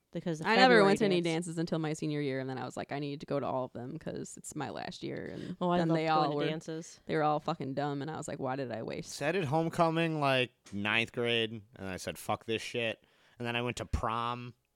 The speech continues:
Speaker 3: in senior year, and that was the extent of my high school dance career.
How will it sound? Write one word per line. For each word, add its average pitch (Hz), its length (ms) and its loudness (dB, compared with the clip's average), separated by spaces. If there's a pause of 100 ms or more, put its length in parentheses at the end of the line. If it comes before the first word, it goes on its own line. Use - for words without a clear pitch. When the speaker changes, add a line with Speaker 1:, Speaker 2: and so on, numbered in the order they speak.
(220)
Speaker 3:
in 107 320 -4
senior 127 320 -4
year, 127 320 2
and 113 100 -4
that 113 120 -2
was 107 140 -6
the 107 200 -2
extent 110 440 -4
of 95 140 -6
my 98 180 -2
high 104 160 -2
school 98 260 -6
dance 92 320 -8
career. 98 420 -6